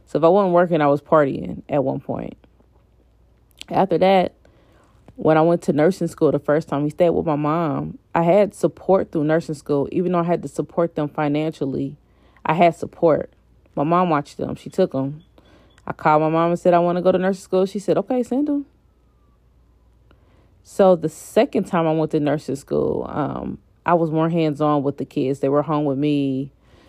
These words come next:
I had support of, you know, Kareem, and we just made it work until I finished nursing school the second time. But his first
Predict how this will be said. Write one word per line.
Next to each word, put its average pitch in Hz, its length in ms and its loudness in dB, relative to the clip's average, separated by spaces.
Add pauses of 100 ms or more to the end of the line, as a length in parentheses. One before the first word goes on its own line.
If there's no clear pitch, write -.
(160)
I 175 100 -2
had 156 100 0
support 151 420 -2
of, 143 640 -2 (840)
you 175 100 -2
know, 143 160 2
Kareem, 147 680 0
and 139 220 0
we 151 120 -2
just 147 200 -6
made 139 220 0
it 131 100 -2
work 131 240 -2
until 143 240 -6
I 147 80 -2
finished 135 360 -6 (280)
nursing 143 320 -4
school - 220 -8
the - 80 -8
second - 320 -8
time. 73 320 -10
But - 300 -4 (1900)
his 220 240 2
first 202 680 0